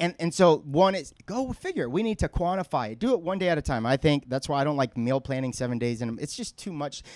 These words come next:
It's more stress for me to meal plan seven days in and out than just to do one day at a time. Two, I, the first thing I noticed, Brett, was, so he's working backwards. Like, think about this. How do I discipline myself to create momentum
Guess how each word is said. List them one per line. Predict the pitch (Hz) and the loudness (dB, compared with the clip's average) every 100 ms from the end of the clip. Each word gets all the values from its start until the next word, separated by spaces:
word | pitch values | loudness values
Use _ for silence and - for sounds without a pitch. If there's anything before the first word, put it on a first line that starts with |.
| - | -10
It's | - 226 | -4 0
more | 208 | 0
stress | - 185 - | 2 -2 0
for | |
me | 156 | 0
to | 131 | 0
meal | 117 165 | 2 2
plan | 165 185 175 | 2 -2 0
seven | 175 170 | -2 -2
days | 165 156 | -2 0
in | 160 | 0
and | 151 | 2
out | 156 | 0
than | 135 123 | 0 -2
just | 117 | -2
to | 117 | -2
do | 113 | -2
one | 113 120 | -2 0
day | 113 | 0
at | 98 | -2
a | |
time. | - 90 95 - - - - - - - | -6 -10 -12 -20 -20 -20 -20 -20 -20 -4
Two, | - 254 233 180 | 2 6 6 2
I, | - 185 190 202 - | -2 4 6 6 4
the | 156 170 | 8 8
first | 233 247 | 10 8
thing | 220 190 170 | 6 6 8
I | 175 | 10
noticed, | 160 151 139 127 143 | 12 12 12 6 8
Brett, | 127 139 127 | 12 12 12
was, | 135 131 117 - _ _ - | 10 10 6 -4 _ _ -18
so | - - 170 143 | 2 10 10 10
he's | 139 - 226 190 | 4 4 8 10
working | 196 160 156 120 | 10 8 6 6
backwards. | 95 147 135 - 123 104 - | 6 6 6 8 6 6 2
Like, | 139 | 4
think | 170 165 | 6 6
about | 131 | 6
this. | 120 107 | 4 -4
How | - 220 | 2 4
do | 320 | 6
I | 226 | 4
discipline | - 202 208 165 160 143 | 8 8 8 6 6 6
myself | 135 147 139 - | 4 2 2 2
to | 131 | 0
create | 135 160 175 | 4 4 6
momentum | 165 151 143 139 | 8 8 8 6